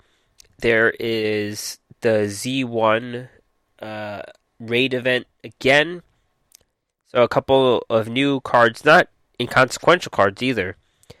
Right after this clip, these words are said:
And also some new, uh, cards from Mission Circuit and also the Card Trader update. And there's just an overall similar theme this week of stalling.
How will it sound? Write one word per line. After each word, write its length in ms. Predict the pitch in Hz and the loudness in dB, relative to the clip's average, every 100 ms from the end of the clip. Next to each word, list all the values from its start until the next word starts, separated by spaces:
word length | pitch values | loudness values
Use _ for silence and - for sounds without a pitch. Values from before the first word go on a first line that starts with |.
| _ _ _ _ _ | _ _ _ _ _
And 120 | 131 | 0
also 240 | 160 170 | 0 0
some 280 | 180 156 143 | -4 -4 -4
new, 480 | 143 143 143 143 120 - | -2 -2 0 -2 -4 -6
uh, 300 | 107 107 107 | -4 -2 -4
cards 420 | - 135 135 131 - | -2 2 4 2 -6
from 160 | 110 | -2
Mission 320 | 127 143 165 | -2 0 -2
Circuit 500 | 143 - 147 - 143 - | -4 2 2 2 0 0
and 100 | 113 | -2
also 260 | 113 - | -4 -2
the 80 | 117 | -6
Card 300 | 107 - 123 | -2 2 2
Trader 240 | - 127 131 | 2 2 4
update. 400 | 131 - 143 135 _ _ _ _ _ | 2 2 0 0 _ _ _ _ _
And 100 | 123 | 2
there's 200 | 139 131 | 2 4
just 200 | 170 165 | 0 0
an 140 | 165 143 | -2 2
overall 800 | 131 123 123 120 113 110 107 107 _ _ _ _ _ _ _ _ _ | 2 4 6 8 10 10 8 4 _ _ _ _ _ _ _ _ _
similar 560 | - - 135 131 127 117 | -4 4 4 6 6 6
theme 460 | - - 120 117 | 2 -4 -2 -2
this 200 | 113 107 | -4 -8
week 200 | - 110 | -6 -8
of 80 | 92 | -8
stalling. 640 | - - 120 131 131 85 | -6 0 6 8 6 2